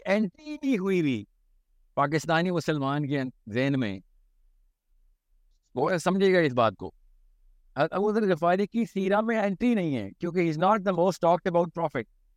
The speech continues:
बड़े-बड़े, मतलब, graduation के बाद masters के स्टूडेंट जो इस्लामियात पढ़ते हैं, वो थोड़ी सी तफसील बयान कर सकते हैं हज़रत अबू ज़र गफ़ारी की। मैं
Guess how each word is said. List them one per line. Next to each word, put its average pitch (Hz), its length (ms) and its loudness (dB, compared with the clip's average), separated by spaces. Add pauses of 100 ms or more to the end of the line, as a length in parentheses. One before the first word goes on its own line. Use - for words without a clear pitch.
(300)
बड़े-बड़े, 214 640 0
मतलब, 180 680 -6
graduation 170 580 0
के 180 80 2
बाद 165 300 4
masters 143 480 -2
के 160 100 -10
स्टूडेंट 143 460 -2
जो 139 60 0
इस्लामियात 127 500 0
पढ़ते 131 300 -4
हैं, 110 180 -4 (680)
वो 208 400 2
थोड़ी 202 180 2
सी 196 60 0
तफसील 165 400 0
बयान 135 300 0
कर 127 80 0
सकते 123 280 -8
हैं 117 80 -2
हज़रत 110 220 -6
अबू 113 180 -4
ज़र 107 140 2
गफ़ारी 92 320 -4
की। 113 140 -8
मैं 180 280 0